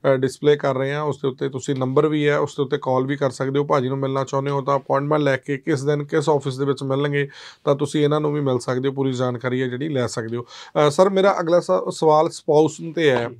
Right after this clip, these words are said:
Speaker 1: ਜਿਸ ਤਰ੍ਹਾਂ ਦੇ ਨਾਲ, ਅ, ਕੈਨੇਡਾ ਦੇ ਵਿੱਚ ਜੇ ਕੋਈ ਜਾਣਾ ਚਾਹੁੰਦਾ ਔਰ ਆਪਣੇ ਸਪਾਊਸ ਦੇ ਨਾਲ ਜਾਣਾ ਚਾਹੁੰਦਾ, ਪਹਿਲਾਂ ਕਾਲਰ ਵੀ ਸੀਗੇ ਸਾਡੇ ਨਾਲ,
Speaker 2: ਬਿਲਕੁਲ।
Speaker 1: ਚਾਹੇ ਦੋ ਸਵਾਲ ਨੇ, ਇੱਕ ਤਾਂ ਪਲੱਸ ਟੂ ਵਾਲਾ ਜਿਹੜਾ ਸਟੂਡੈਂਟ ਹੈ ਉਹਦੇ ਲਈ ਕੀ ਆਪਸ਼ਨ ਹੈ,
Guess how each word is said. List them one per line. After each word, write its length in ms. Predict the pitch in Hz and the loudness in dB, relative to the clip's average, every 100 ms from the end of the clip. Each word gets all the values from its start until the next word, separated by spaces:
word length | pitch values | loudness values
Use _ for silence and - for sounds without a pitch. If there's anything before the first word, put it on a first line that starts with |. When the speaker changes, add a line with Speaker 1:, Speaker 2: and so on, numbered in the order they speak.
| 151 | -8
Speaker 1:
ਜਿਸ 180 | 147 147 | -4 -2
ਤਰ੍ਹਾਂ 180 | 165 160 | 0 0
ਦੇ 100 | 160 | 2
ਨਾਲ, 380 | 156 156 160 151 | 2 4 2 -2
ਅ, 440 | - - - 156 151 | -10 -18 -2 0 0
ਕੈਨੇਡਾ 380 | 170 160 165 | 0 0 2
ਦੇ 100 | 175 | 0
ਵਿੱਚ 140 | 170 151 | 0 -2
ਜੇ 100 | 156 | -2
ਕੋਈ 160 | 165 | -2
ਜਾਣਾ 280 | 143 135 147 | 0 0 0
ਚਾਹੁੰਦਾ 280 | 143 147 156 | -2 0 2
ਔਰ 80 | 156 | 2
ਆਪਣੇ 260 | 147 165 | 2 -2
ਸਪਾਊਸ 420 | 147 - 160 160 156 | -4 2 4 4 2
ਦੇ 80 | |
ਨਾਲ 160 | 160 151 | 0 0
ਜਾਣਾ 200 | 139 139 | 0 -2
ਚਾਹੁੰਦਾ, 220 | 143 147 | -2 -2
ਪਹਿਲਾਂ 260 | 147 151 156 | 0 0 0
ਕਾਲਰ 340 | 147 139 147 | 0 2 2
ਵੀ 100 | 156 | 0
ਸੀਗੇ 260 | 151 139 143 | -6 -4 0
ਸਾਡੇ 240 | 135 131 | 0 -2
ਨਾਲ, 220 | 135 135 | -2 -2
Speaker 2:
ਬਿਲਕੁਲ। 320 | 139 151 139 127 | -4 -12 -16 0
Speaker 1:
ਚਾਹੇ 420 | 180 165 190 202 - | 4 6 4 2 -2
ਦੋ 380 | 113 160 175 180 | 2 6 6 6
ਸਵਾਲ 380 | - 165 151 143 | 4 4 6 4
ਨੇ, 100 | 151 | 0
ਇੱਕ 120 | 147 | 0
ਤਾਂ 100 | 190 | -2
ਪਲੱਸ 320 | 185 175 151 | 2 2 2
ਟੂ 120 | 196 190 | 0 4
ਵਾਲਾ 300 | 180 180 175 _ _ | 6 4 0 _ _
ਜਿਹੜਾ 160 | 151 185 | 0 0
ਸਟੂਡੈਂਟ 420 | - 160 170 170 | 2 -2 2 2
ਹੈ 40 | 175 | 2
ਉਹਦੇ 200 | 190 185 | 4 4
ਲਈ 140 | 233 196 | 2 -2
ਕੀ 160 | 208 | 2
ਆਪਸ਼ਨ 380 | 202 180 196 190 | 2 2 -2 -2
ਹੈ, 120 | 190 | -2